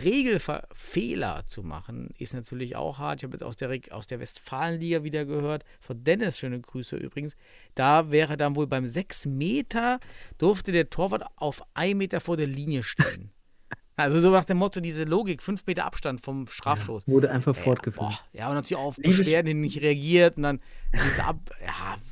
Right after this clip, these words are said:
Speaker 1: furchtbar.
Speaker 2: Liebe Schiedsrichter da draußen, äh, gut, aber das, wir brauchen nicht belehren, aber für alle da draußen, der sechs Meter ist ein Strafstoß,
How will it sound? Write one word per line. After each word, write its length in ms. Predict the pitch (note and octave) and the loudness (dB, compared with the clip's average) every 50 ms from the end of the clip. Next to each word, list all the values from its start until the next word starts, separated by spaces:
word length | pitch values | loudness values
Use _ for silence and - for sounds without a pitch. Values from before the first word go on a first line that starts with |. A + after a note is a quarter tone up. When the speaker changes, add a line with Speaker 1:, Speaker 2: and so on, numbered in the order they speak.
| - - A#2+ A#2+ G#2+ - G3 A#3 | -16 -16 -16 -14 -8 -6 -4 -2
Speaker 1:
furchtbar. 340 | A#3+ - - - - A#2 C#3 | -2 -2 -4 -2 2 6 8
Speaker 2:
Liebe 220 | E3 F#3+ F#3+ G3 | 10 10 10 10
Schiedsrichter 560 | F#3 - F#3+ F#3 F#3 - D#3 C#3 C3+ - B2+ | 8 8 6 6 8 6 6 6 6 6 4
da 100 | A#2+ A#2+ | 4 4
draußen, 540 | A#2+ A#2+ A#2+ A#2 A#2+ A2+ - - A#2+ A#2+ - | 2 2 2 2 2 0 -2 -6 -8 -6 0
äh, 400 | - C#3 C#3 C#3 C#3 - C3 C3+ | 4 6 6 6 6 4 2 2
gut, 220 | C#3 C#3 C3 B2+ | 2 2 2 2
aber 320 | A#2+ A#2 A#2 A2 A2+ A#2 A2+ | 2 2 2 2 0 -2 -2
das, 260 | C3+ - A#2+ - - - - | -2 -4 -4 -4 -6 0 4
wir 140 | B2 B2+ | 4 6
brauchen 260 | A#2+ B2 A#2+ A#2 C3+ C3 | 8 8 8 8 8 6
nicht 220 | A#2+ A2+ - - | 6 4 2 0
belehren, 380 | - G#2+ G#2+ A2+ A#2+ B2 A#2 G#2 | 0 2 4 4 4 4 2 2
aber 180 | F#2+ A2+ B2 | 0 0 0
für 140 | - - C#3 | 0 0 0
alle 180 | C#3 C#3+ D#3+ D3+ | 2 4 6 6
da 80 | C#3+ | 4
draußen, 440 | C3 B2+ B2 C3 D3+ D#3 - D3+ C3+ | 4 4 4 2 2 2 2 0 0
der 140 | C3 B2+ B2 | 2 0 0
sechs 260 | A#2+ C#3 D3 - - | 0 -2 -4 -4 -4
Meter 280 | D3 D3 D3+ - C#3+ - | -2 -2 -2 -2 -2 -4
ist 120 | A#2+ - | -4 -4
ein 140 | A2+ A2+ A2 | -4 -4 -2
Strafstoß, 920 | - - - - G2+ G#2+ A#2 C3 - - - - G3 A#3 D4+ - - - | -2 -4 -2 2 2 4 4 4 4 2 2 4 4 4 2 0 -2 -8